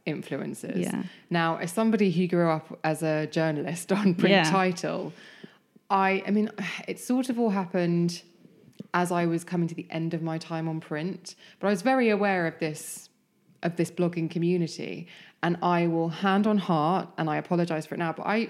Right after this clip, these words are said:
Speaker 1: I didn't take it seriously.
Speaker 2: Mm.
Speaker 1: Not because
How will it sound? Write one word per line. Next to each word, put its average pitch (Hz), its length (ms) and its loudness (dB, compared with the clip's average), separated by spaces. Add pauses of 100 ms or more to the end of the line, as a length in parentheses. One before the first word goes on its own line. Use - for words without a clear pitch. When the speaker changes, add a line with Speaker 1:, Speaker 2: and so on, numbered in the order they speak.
(120)
Speaker 1:
I 214 160 2
didn't 190 180 -2
take 165 220 -6
it - 100 -12
seriously. 160 640 -4
Speaker 2:
Mm. 226 240 6 (480)
Speaker 1:
Not 226 240 2
because 196 580 2